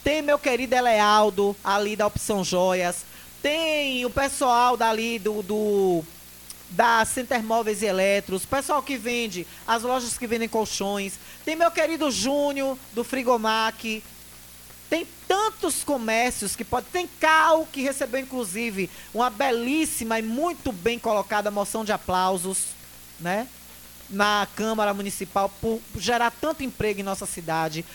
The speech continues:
meu querido Cal do supermercado, pra trazer aqui, pra falar com vocês sobre empreendedorismo, sobre comércio local e inclusive saber, né, como, qual, qual é a visão, qual é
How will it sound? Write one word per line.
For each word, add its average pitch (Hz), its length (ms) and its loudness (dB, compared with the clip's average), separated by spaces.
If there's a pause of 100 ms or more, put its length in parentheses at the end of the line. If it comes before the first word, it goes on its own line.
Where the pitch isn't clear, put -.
meu 196 100 0
querido 226 300 -2 (140)
Cal 226 260 4
do 196 60 -6
supermercado, 175 880 -2 (680)
pra 240 120 4
trazer 226 340 0
aqui, 208 480 -2
pra 226 140 -2
falar 240 380 0
com 233 100 -6
vocês 196 600 -2 (240)
sobre 254 220 -2
empreendedorismo, 226 1120 -4 (400)
sobre 269 280 -2
comércio 233 720 0
local 214 560 2 (220)
e 339 100 -6
inclusive 359 480 -2
saber, 311 720 2 (140)
né, 233 320 0
como, 330 240 -6 (100)
qual, 330 160 2 (220)
qual 339 120 2
é 370 200 2
a - 20 2
visão, 240 760 -2 (280)
qual 269 240 2
é 269 580 0